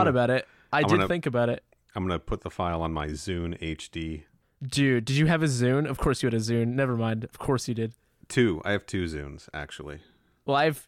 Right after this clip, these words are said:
Speaker 2: two iPod Classics, so maybe we should fight.
Speaker 1: Okay.
Speaker 2: I love that you were a Zune guy, 'cause I'm not in any way, shape, or form surprised by that <laughs> fact.
Speaker 1: I need some more of this zero sugar cherry
Speaker 2: Energy
Speaker 1: Coca-Cola energy,
Speaker 2: Coke.
Speaker 1: which I am actually drinking. <laughs> That's not a
Speaker 2: El-,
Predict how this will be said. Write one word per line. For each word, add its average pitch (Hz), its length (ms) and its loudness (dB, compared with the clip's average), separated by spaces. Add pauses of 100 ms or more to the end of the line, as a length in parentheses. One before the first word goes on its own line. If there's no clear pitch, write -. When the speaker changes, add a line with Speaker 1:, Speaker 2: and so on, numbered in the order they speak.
Speaker 2:
two 160 220 2
iPod 139 420 4
Classics, 135 440 2
so 127 100 2
maybe 127 240 4
we 127 100 6
should 120 180 0
fight. 120 320 0 (520)
Speaker 1:
Okay. 92 260 -4 (640)
Speaker 2:
I 190 120 4
love 165 260 2
that 147 100 -2
you 143 160 2
were 139 160 2
a 127 80 6
Zune 123 480 2
guy, 113 280 4
'cause 139 180 2
I'm 139 100 4
not 139 260 2
in 147 280 2
any 139 320 2
way, 135 180 4
shape, 131 300 0
or 127 80 2
form 123 180 -2
surprised 131 420 4
by 139 120 6
that 151 220 4
<laughs> - 20 -4
fact. - 420 0 (800)
Speaker 1:
I 98 60 -8
need 104 180 -4
some 87 140 -6
more 82 180 -2
of 76 80 -4
this - 320 -10 (260)
zero 80 280 -4
sugar 76 500 -6 (540)
cherry 76 560 -2 (260)
Speaker 2:
Energy 127 300 -2
Speaker 1:
Coca-Cola 80 240 0
energy, 80 340 -4
Speaker 2:
Coke. 113 200 -2 (680)
Speaker 1:
which 101 220 -10
I 90 80 -2
am 90 240 -2
actually 80 340 -6
drinking. 76 440 -6
<laughs> - 60 -12
That's - 180 -10
not 85 200 -8
a 76 100 -12
Speaker 2:
El-, 131 140 -4